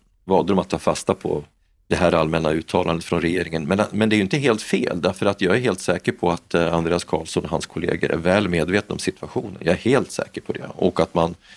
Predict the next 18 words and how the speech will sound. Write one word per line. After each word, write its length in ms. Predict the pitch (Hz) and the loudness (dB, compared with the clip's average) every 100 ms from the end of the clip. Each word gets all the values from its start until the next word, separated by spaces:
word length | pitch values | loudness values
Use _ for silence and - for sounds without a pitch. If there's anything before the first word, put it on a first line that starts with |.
| - _ _ _ - | -20 _ _ _ 0
nu 180 | 87 | 2
sitter 360 | 82 87 - - | 4 2 2 -2
och 120 | - - _ _ _ _ - | -2 -4 _ _ _ _ -4
gnuggar 420 | 113 107 87 92 | 2 2 2 0
geniknölarna. 680 | - 95 92 - 87 80 85 | 0 0 0 0 -2 -2 -4
Problemet 460 | - 95 95 127 131 | -2 0 2 2 0
är 40 | |
att 80 | 107 | 0
man 120 | 98 | 0
har 100 | 95 | 0
från 200 | - 92 | 0 0
början 280 | 92 95 110 | 2 2 0
gått 200 | 92 - | 0 0
in 220 | 104 90 | 0 0
med 120 | 87 | 0
en 120 | 87 82 _ _ _ _ _ - | -2 -6 _ _ _ _ _ -4
reformagenda 840 | 90 - 101 87 85 92 110 90 | 0 2 2 2 2 2 2 0
som 300 | 85 90 85 | 0 0 0